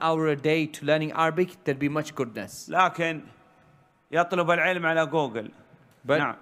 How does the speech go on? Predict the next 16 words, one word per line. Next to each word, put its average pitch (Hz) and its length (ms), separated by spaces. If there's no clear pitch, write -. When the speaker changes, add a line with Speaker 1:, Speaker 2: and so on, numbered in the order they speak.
Speaker 1:
a 135 60
person 160 360
wants 156 160
to 143 60
seek 151 280
knowledge 156 420
through 143 240
Google. 117 380
Speaker 2:
ما 269 460
رأينا 226 420
أن 208 140
واحد 214 440
تخرج 214 540
من 196 140
مدرسة 190 400
جوجل. 123 340